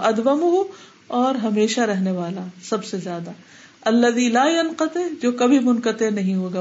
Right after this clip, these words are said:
ولا یزول اور کبھی زائل نہیں ہوگا، هو الجنہ وہ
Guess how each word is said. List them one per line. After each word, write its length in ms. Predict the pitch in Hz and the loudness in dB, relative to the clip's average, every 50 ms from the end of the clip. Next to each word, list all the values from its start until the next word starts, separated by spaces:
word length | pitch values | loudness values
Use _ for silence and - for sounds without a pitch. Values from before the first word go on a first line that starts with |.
| 180 180 | -2 0
ولا 220 | 185 185 202 214 | 0 0 2 2
یزول 420 | 220 226 208 202 185 226 247 254 285 311 302 - - - - - - _ _ | 2 2 2 2 2 2 2 2 0 -2 -4 -8 -14 -20 -20 -20 -20 _ _
اور 160 | - 208 202 196 - | -8 -6 -6 -4 -4
کبھی 300 | - 214 208 190 254 302 339 - - 208 | -2 -2 0 0 0 0 0 -2 -6 -4
زائل 300 | 196 196 190 185 190 196 202 | 0 2 2 2 2 2 2
نہیں 300 | 196 185 180 185 175 170 | 0 0 0 0 -2 -2
ہوگا، 280 | 185 175 170 - 175 185 - - - - - - - - | -4 -6 -6 -8 -10 -12 -14 -18 -20 -20 -20 -8 0 2
هو 140 | 226 226 226 | 4 4 6
الجنہ 640 | 214 202 190 180 156 180 180 170 170 165 165 170 170 170 - - - - - - | 4 2 0 0 0 -2 -2 -2 -2 -4 -4 -6 -8 -10 -12 -16 -20 -20 -12 -8
وہ 100 | 208 | -6